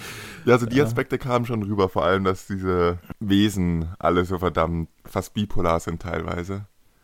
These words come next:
Speaker 2: Mhm.
Speaker 1: Dass die halt irgendwie <laughs> so kom-, was es nicht einfacher macht, den Film zu verstehen, um ehrlich zu sein, aber es irgendwie umso amüsanter macht, ihn anzuschauen,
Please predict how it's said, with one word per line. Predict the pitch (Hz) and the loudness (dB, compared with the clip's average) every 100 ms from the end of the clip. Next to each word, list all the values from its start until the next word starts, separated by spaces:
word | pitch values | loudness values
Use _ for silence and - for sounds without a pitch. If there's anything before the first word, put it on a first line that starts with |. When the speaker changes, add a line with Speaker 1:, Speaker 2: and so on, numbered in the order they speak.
| _ _ - | _ _ -2
Speaker 2:
Mhm. | 143 202 - | -2 -2 -4
Speaker 1:
Dass | - 87 | -4 0
die | 95 | 2
halt | 87 | 2
irgendwie | 78 87 87 87 87 87 87 | 0 0 0 0 0 0 -2
<laughs> | 90 | -6
so | - - - | 4 8 8
kom-, | - 117 95 - - - - - | 6 -4 -6 -10 -18 -20 -20 -2
was | 117 131 | 2 4
es | 143 | 2
nicht | 165 - | -4 0
einfacher | 139 143 139 | 0 0 -4
macht, | 123 - | -4 -6
den | 110 | -6
Film | 117 101 | -6 -6
zu | 107 | -6
verstehen, | 98 - 95 90 | -8 -4 -2 -2
um | 85 | -4
ehrlich | 85 85 | -4 -6
zu | - | -10
sein, | - 90 98 | -8 -6 -6
aber | 92 | -6
es | 92 | -8
irgendwie | - 90 92 | -8 -6 -6
umso | 95 92 | -8 -6
amüsanter | 87 87 95 92 | -8 -6 -6 -6
macht, | 92 90 - | -8 -10 -10
ihn | |
anzuschauen, | - 90 98 - 90 101 | -10 -10 -10 -8 -8 -8